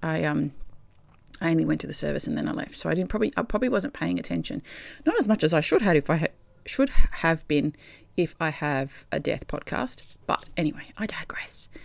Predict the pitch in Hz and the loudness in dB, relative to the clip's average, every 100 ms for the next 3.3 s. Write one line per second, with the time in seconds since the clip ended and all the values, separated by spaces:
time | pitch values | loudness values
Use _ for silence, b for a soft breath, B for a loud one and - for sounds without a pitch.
0 | B B - - 180 - - - - - | B B 0 4 6 4 -4 -10 -18 -20
1 | - - - b b b b b - 180 | -20 -20 -20 b b b b b -2 4
2 | 170 160 185 208 196 - 190 180 160 175 | 6 6 6 6 4 4 2 2 2 4
3 | 170 180 - | 6 4 2